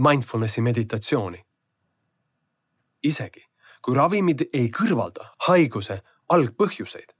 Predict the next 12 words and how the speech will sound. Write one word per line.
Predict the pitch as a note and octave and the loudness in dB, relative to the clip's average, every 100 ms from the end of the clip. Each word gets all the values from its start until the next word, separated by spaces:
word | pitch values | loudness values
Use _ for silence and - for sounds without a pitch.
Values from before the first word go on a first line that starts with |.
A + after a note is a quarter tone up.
| _ _ _ _ _ - | _ _ _ _ _ -4
tuleb | C#3 C3 A2+ | -2 0 0
iseendalt | - C3 D3+ A2 F#2 A2+ _ _ _ _ _ D3 | 0 0 0 -2 -6 -14 _ _ _ _ _ -2
väga | F3+ B2+ | 2 2
ausalt | C#3+ A#2 G#2 - | 2 0 -6 -8
küsida, | D3+ G#2 - - _ _ _ _ _ _ _ _ - | -8 -8 -14 -20 _ _ _ _ _ _ _ _ -8
et | C3 | -6
kas | E3 C#3 | -2 0
ma | D#3 | 0
saan | - G#3+ F#3 A2+ G2 G2+ _ _ _ - | -2 -2 -2 -2 -4 -10 _ _ _ -2
endale | E3 C#3+ A#2+ A#2+ | 0 2 0 0
praegu | C3 D#3+ A2 E2+ - _ _ _ _ - | -2 -4 -4 -10 -18 _ _ _ _ 0
tegelikult | E3+ C3 G2+ F#2 - - _ | 0 0 -6 -10 -18 -20 _